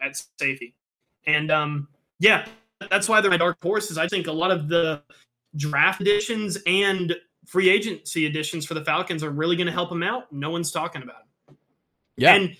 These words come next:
Speaker 1: especially, like, if you even wanna go further, now we will get to see how good Grady Jarrett can be with help. And Grady Jarrett, he's, you know, he's a serious talent. I mean, shit, he's got a billboard in Atlanta. You can see it from seventy-five. He must be a big deal.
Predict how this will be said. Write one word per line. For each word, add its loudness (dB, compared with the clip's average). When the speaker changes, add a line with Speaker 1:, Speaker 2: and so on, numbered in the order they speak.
Speaker 1:
especially, 2
like, 2
if 0
you 2
even 2
wanna 2
go 4
further, 2
now 4
we 0
will 2
get 0
to -10
see -2
how 2
good 4
Grady 2
Jarrett 0
can -4
be 0
with 4
help. -6
And 0
Grady 4
Jarrett, 4
he's, -4
you -4
know, 0
he's -4
a -6
serious -4
talent. -4
I -6
mean, -2
shit, -4
he's -4
got 0
a -2
billboard -2
in -2
Atlanta. -4
You -10
can -8
see -4
it -2
from -4
seventy-five. -2
He -4
must -2
be -4
a -4
big -6
deal. -2